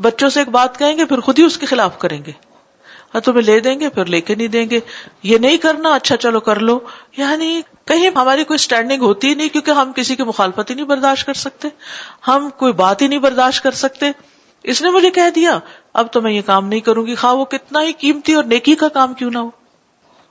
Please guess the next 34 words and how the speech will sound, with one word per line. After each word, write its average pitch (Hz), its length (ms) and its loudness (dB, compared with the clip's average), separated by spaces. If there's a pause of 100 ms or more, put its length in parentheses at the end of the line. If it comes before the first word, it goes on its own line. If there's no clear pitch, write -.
(140)
تو 392 100 -4
چھوٹی 370 280 2
چھوٹی 359 240 2
مشکلات 269 460 0
سے 285 120 -4
گھبرا 214 300 2
کر 302 220 -2 (400)
ہم 226 140 0
اپنا 226 240 -2
رستہ 202 300 -2
تبدیل 196 300 -4
کر 185 220 -2
لیتے 185 260 -6
ہیں - 20 0
اور 208 80 -2
نیکی 196 260 -4
کا 202 120 -2
کام 180 240 0
چھوڑ 170 240 0
بیٹھتے 147 300 -4
ہیں۔ 160 60 -14 (500)
نہ 226 100 -2
ہمارے 233 360 2
اندر 226 180 -2
self 175 320 -4
control 240 400 2
ہوتا 254 320 0
ہے، 277 60 -8 (560)
اور 214 340 2 (460)
نہ 190 140 -2 (100)
ہی 302 220 -2
ہمارے 240 420 2
اندر 233 320 0 (400)
اللہ 226 220 2